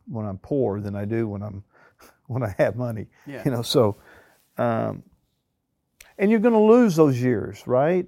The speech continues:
Speaker 1: I mean, so many people lose the years because they're, they're chasing something that really doesn't matter.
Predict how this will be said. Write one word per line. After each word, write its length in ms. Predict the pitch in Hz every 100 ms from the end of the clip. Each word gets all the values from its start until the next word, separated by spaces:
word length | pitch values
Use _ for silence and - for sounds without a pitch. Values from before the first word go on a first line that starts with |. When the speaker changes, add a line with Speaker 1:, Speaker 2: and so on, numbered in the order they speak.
| -
Speaker 1:
I 60 |
mean, 180 | 127 147
so 140 | - 208
many 160 | 202
people 420 | 180 190 - 127
lose 280 | 131 139 123
the 100 | 120
years 420 | 110 120 135 120
because 400 | - - 117 110
they're, 160 | 107 104 - _ _ 139
they're 100 | 131
chasing 520 | - 190 202 - 151
something 340 | - 180 151
that 120 | 175
really 260 | 165 196 190
doesn't 260 | 202 202 202
matter. 520 | 226 240 196 123